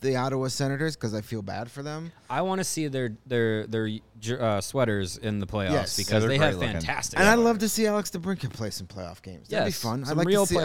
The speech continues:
Speaker 2: playoff
Speaker 1: like
Speaker 2: games.
Speaker 1: to see what he does in, in real Stanley Cup playoffs. Not
Speaker 2: It's interesting. The Sen-, all the Senators had to do was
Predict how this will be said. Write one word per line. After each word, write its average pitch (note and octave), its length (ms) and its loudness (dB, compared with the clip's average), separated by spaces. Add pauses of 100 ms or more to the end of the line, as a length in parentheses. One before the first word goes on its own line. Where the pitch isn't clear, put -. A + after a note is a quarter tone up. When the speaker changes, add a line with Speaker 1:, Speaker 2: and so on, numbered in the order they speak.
Speaker 2:
playoff - 60 2
Speaker 1:
like F3 100 -2
Speaker 2:
games. E3+ 120 -6
Speaker 1:
to - 60 -10
see E3 360 -4
what C#3+ 200 -2
he D3+ 160 2
does A2 440 -2 (500)
in, A2 300 0
in A2 160 0
real A#2 360 2
Stanley A2 340 -6
Cup G#2+ 220 -4
playoffs. F#2+ 380 -6
Not G#2+ 140 -4
Speaker 2:
It's - 100 -10
interesting. C3+ 380 -4
The G#2 80 -4
Sen-, B2 140 -4
all A#2+ 120 -4
the C3+ 60 -4
Senators C3+ 440 -2
had A#2+ 180 -2
to G2 60 -8
do G#2+ 260 -2
was F#2+ 360 -2